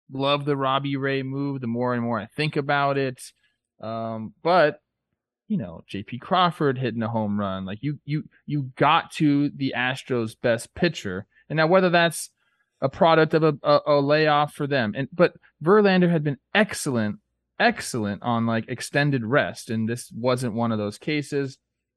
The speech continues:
I thought they played pretty well. Just, I've said it, and we've all said it. The Astros lineup is relentless, and given the opportunity, they'll continue to score. They'll continue to score. So you have to do your best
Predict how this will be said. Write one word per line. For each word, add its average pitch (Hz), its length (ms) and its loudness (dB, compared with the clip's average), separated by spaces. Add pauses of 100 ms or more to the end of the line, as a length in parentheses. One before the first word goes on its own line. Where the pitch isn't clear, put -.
I - 80 -12
thought 147 180 0
they 123 100 2
played 135 320 2
pretty 139 200 -2
well. 135 340 2
Just, 131 340 -8 (1080)
I've 139 200 -6
said 135 320 0
it, - 180 -4 (120)
and 117 140 -4
we've 127 140 -2
all 151 180 4
said 98 240 -4
it. 87 80 -8
The 120 120 -2
Astros 135 520 -2
lineup 120 400 -2
is 131 260 -2
relentless, 117 680 -4
and 117 260 -2
given 135 220 -2
the 135 120 -2
opportunity, 135 440 -4
they'll 110 120 -4
continue 110 400 -4
to 131 100 -6
score. 110 380 -4
They'll 104 100 -6
continue 101 360 -4
to 131 100 -6
score. 101 320 -6
So 101 120 -10
you 143 300 2
have 165 220 2
to - 80 -12
do 139 340 0
your 135 280 4
best 117 460 -2